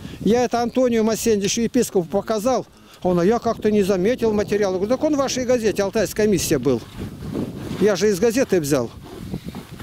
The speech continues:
Как патриарх Алексей говорит, я покажу, церковная хроника, о священниках. Каких бандитов напринимали в церковь? От священника пахнет водкой и табаком.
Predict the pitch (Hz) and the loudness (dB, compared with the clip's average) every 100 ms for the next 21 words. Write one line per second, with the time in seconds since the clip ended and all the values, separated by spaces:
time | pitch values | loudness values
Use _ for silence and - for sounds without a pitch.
0 | - - - 208 - 220 226 233 185 208 | -10 -6 -2 -2 -2 0 2 0 0 0
1 | 220 - 240 175 185 214 269 208 180 190 | 0 0 0 2 2 2 2 0 0 0
2 | 214 180 175 - - - 220 240 214 214 | 0 2 0 0 -2 0 2 2 2 0
3 | - 226 175 151 151 - - - 180 202 | 2 2 2 0 -4 -4 -6 -4 -2 -2
4 | 254 247 277 254 196 185 - 269 - 294 | -2 -2 0 0 0 -2 0 -2 2 2
5 | 226 160 277 247 180 302 254 - 240 - | 2 0 0 0 0 2 0 0 0 0
6 | 233 254 254 254 226 - - 247 190 190 | 2 4 4 4 2 0 2 2 2 -2
7 | - - - - - - - - - - | -4 -10 -20 -18 -18 -18 -20 -20 -18 -14
8 | - - - - - - 180 - 240 - | -12 -12 -12 -12 -12 -6 -4 0 0 2
9 | 294 277 254 254 262 254 240 254 151 214 | 2 2 0 0 0 0 0 0 0 0
10 | 277 - 262 - 226 254 - 285 240 131 | 0 -2 -4 0 -2 -2 0 0 0 -4